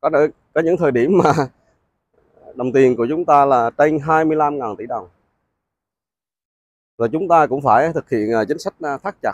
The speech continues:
tiền tệ để, à, bảo vệ tỷ giá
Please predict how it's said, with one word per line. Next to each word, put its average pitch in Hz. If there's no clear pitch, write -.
tiền 104
tệ 87
để, 110
à, 127
bảo 113
vệ 92
tỷ 101
giá 120